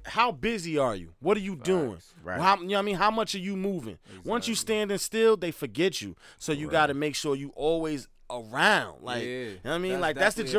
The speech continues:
Speaker 1: joke that
Speaker 2: fact.
Speaker 1: Smooth just made, but that's what he really, what
Speaker 2: You
Speaker 1: he meant.
Speaker 2: really
Speaker 1: Like,
Speaker 2: could be
Speaker 1: "I'm not around."
Speaker 2: easily
Speaker 1: So,
Speaker 2: forgotten in this
Speaker 1: yeah.
Speaker 2: shit. Like,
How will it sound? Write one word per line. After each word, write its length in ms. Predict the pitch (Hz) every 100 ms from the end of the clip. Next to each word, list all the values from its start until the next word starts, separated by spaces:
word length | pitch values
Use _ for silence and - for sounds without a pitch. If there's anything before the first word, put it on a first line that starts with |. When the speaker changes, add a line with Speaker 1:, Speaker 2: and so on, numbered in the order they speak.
| 202
Speaker 1:
joke 60 |
that 60 | 165
Speaker 2:
fact. 100 | 165
Speaker 1:
Smooth 260 | 202 208 151
just 200 | 160 147
made, 220 | 185 156
but 100 | 139
that's 200 | 190 220
what 100 | 208
he 60 | 165
really, 300 | 131 190 175
what 160 | 156
Speaker 2:
You 60 | 143
Speaker 1:
he 60 | 165
meant. 120 | 190
Speaker 2:
really 40 | -
Speaker 1:
Like, 200 | - 143
Speaker 2:
could 120 | 143
be 60 |
Speaker 1:
"I'm 140 | 123 170
not 180 | 190 175
around." 460 | 143 165 202 113 - -
Speaker 2:
easily 400 | 156 170 123 113
Speaker 1:
So, 60 |
Speaker 2:
forgotten 420 | 107 123 143 131 117
in 80 |
this 80 | 110
Speaker 1:
yeah. 220 | 147 190 143
Speaker 2:
shit. 180 | 85
Like, 220 | 98 98